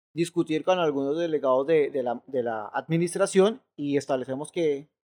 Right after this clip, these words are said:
qué íbamos a hacer y tal cosa, y, y nos, nos dieron el acompañamiento. Pero este año, digamos que como ya no tenían argumentos, lo que hicieron fue hacer caso omiso, no nos dieron respuesta, y pues obviamente nosotros inter-,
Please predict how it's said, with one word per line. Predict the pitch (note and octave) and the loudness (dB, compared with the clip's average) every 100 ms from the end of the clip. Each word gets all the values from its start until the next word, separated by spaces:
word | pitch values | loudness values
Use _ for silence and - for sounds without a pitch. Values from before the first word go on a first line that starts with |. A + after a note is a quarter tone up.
| _ _ | _ _
qué | - | 0
íbamos | D#3+ D#3 F3 E3+ | 4 4 2 -4
a | |
hacer | B2+ F#3+ G3+ | -4 -4 -4
y | |
tal | E3+ C#3 | -2 -2
cosa, | C#3 A3 G#3 G3+ | 2 2 2 -4
y, | - | -8
y | D#3 | -10
nos, | C3+ B2 - | -10 -10 -10
nos | C#3+ C3 | -6 -4
dieron | C3 C#3 | -2 -2
el | D#3 | 0
acompañamiento. | E3+ D#3+ C#3+ C3 E3+ G#3+ - - _ _ _ - | 2 2 0 0 0 0 -2 -12 _ _ _ -6
Pero | C#3 D3+ | 0 0
este | - F#3+ G3+ | 0 0 2
año, | F#3+ D3 D#3 - _ | 2 0 -4 -6 _
digamos | C3 B2+ B2+ D3 | -8 -4 -4 -6
que | - E3+ D3 | -2 0 0
como | - A#2+ | -4 -10
ya | A#2+ C#3+ | -6 -4
no | E3+ | -4
tenían | F#3 F#3+ F#3 | -8 -6 -2
argumentos, | F#3 E3+ D#3+ E3+ F3+ D#3 D#3+ F3+ _ _ | 0 2 2 2 0 -2 -4 -6 _ _
lo | - D3 | 0 0
que | D#3 | 0
hicieron | C#3+ C#3+ | -2 -4
fue | D3 F3 E3+ - _ _ _ _ _ _ _ | 0 2 2 -2 _ _ _ _ _ _ _
hacer | - D3+ C#3 | -12 -10 -2
caso | F#3+ F#3+ | -2 -2
omiso, | G3+ G3 G#3 | -4 -2 -4
no | E3 | -2
nos | D#3 | 0
dieron | D#3+ E3+ E3+ | 2 2 2
respuesta, | F3+ G3 F#3+ E3+ G#3+ | -2 0 -2 -2 -4
y | |
pues | - G#3+ | -2 -2
obviamente | F#3 C#3+ D3+ D#3 D#3+ D#3+ | 2 0 0 -2 -4 -6
nosotros | D#3 D3 D3+ | -6 -6 -6
inter-, | E3+ D#3 C3+ | -2 -2 -2